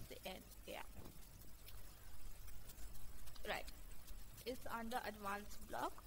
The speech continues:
So click on template button. I'm just going to change this, um, add a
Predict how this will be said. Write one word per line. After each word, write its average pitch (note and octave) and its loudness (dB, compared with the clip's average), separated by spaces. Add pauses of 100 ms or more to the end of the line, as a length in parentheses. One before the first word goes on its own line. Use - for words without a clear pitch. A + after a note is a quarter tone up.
(680)
So A#3+ -2
click B3+ 2
on A#3 4
template A3 -2
button. C4 2 (560)
I'm B3 2
just E4+ 4
going C#4 8
to C#4 0 (220)
change A3 4 (140)
this, G#3 4 (560)
um, F3+ 0 (920)
add A#3+ 8
a B3 4